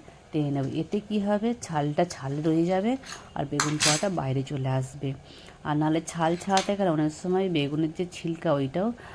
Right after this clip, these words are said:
রয়ে যায়, সেই জন্য আমি চামচে করেই করছি। আমি এইভাবে দুটো বেগুনটাকেই ভালোভাবে বার করে নেব চামচে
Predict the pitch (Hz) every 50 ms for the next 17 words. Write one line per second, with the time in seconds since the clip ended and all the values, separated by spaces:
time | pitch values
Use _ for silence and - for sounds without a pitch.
0 | - - - - 147 143 139 135 139 139 131 143 139 131 131 135 131 - 156 147
1 | 143 147 160 156 160 151 143 143 170 175 - - 151 131 135 139 135 - 156 151
2 | - 175 196 254 269 262 - - - - - - - - - 135 131 131 131 -
3 | - - - 131 139 131 - - - - - - - - - - - - - -
4 | - - - - - - 165 165 175 165 165 175 180 175 180 185 180 160 - 151
5 | - 170 156 156 151 147 165 160 156 156 160 151 214 247 294 302 - - - -
6 | - - - - 165 147 151 147 151 156 151 156 156 165 226 262 269 - - -
7 | - - - - - - - - - 156 160 147 - 147 135 131 135 - 160 139
8 | 143 139 139 135 135 135 135 139 147 147 147 131 - - - - - - - -
9 | - - - - - - - - - - - - - - - - - - - -
10 | - - 165 151 151 151 139 139 - 143